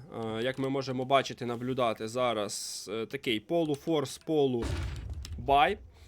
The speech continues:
Е, виходить помаранчевий з, виходить помаранчевий за псів, з фармілкою проти Джей Ем Еля. Проти Джей Ем Еля. Пінокіо, Р вісімсот десятий. М, Пінокіо, Пінокіо наш чоловік.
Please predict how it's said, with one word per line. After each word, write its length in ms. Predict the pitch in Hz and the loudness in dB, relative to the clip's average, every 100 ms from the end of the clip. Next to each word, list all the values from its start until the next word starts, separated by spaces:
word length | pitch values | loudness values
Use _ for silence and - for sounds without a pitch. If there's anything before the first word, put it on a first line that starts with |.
| - | -8
Е, 160 | 135 131 | -2 0
виходить 540 | 135 170 208 208 175 | 2 4 6 6 6
помаранчевий 880 | - 165 180 202 196 160 - 151 151 | 2 4 6 8 8 6 2 2 2
з, 380 | 135 160 190 139 - - - - - - - - - - | 2 4 6 4 -2 -16 -20 -20 -20 -20 -20 -20 -18 -12
виходить 420 | 147 143 196 170 | -6 -2 0 0
помаранчевий 640 | - 156 165 175 - 139 139 | -2 0 2 2 0 0 0
за 160 | 147 | -2
псів, 540 | 147 - - 208 226 208 - _ - - - | -4 -2 0 2 0 -2 -8 _ -20 -10 -4
з 80 | - | 0
фармілкою 920 | - 156 180 214 214 202 202 190 185 196 - _ _ - - - | 4 4 4 6 6 6 4 4 0 -6 -20 _ _ -8 -4 0
проти 440 | 170 190 214 202 185 | 4 6 6 6 2
Джей 300 | 139 165 175 | 4 4 4
Ем 160 | 185 | 4
Еля. 360 | 180 147 117 87 120 - | 4 4 2 0 -6 -4
Проти 300 | 160 190 180 - - - | -2 -2 -4 -6 -20 -14
Джей 280 | 131 170 208 - | -4 0 0 0
Ем 280 | 160 170 160 | -2 0 0
Еля. 400 | 170 160 151 101 107 - | 2 4 4 2 -2 -2
Пінокіо, 680 | 165 185 214 190 - 120 104 | 0 2 2 0 -2 -2 0
Р 180 | 160 190 | 0 0
вісімсот 500 | 180 196 175 190 170 | 0 -4 -4 -6 -2
десятий. 600 | 175 - 190 160 131 113 | -4 0 2 4 2 0
М, 180 | 151 160 | -2 -2
Пінокіо, 640 | 196 202 240 233 214 202 | 2 2 2 2 2 0
Пінокіо 560 | 196 185 226 226 220 202 | 0 0 -2 -2 0 0
наш 300 | 196 196 - | 0 -2 -2
чоловік. 500 | 190 180 127 90 | 0 0 -2 -4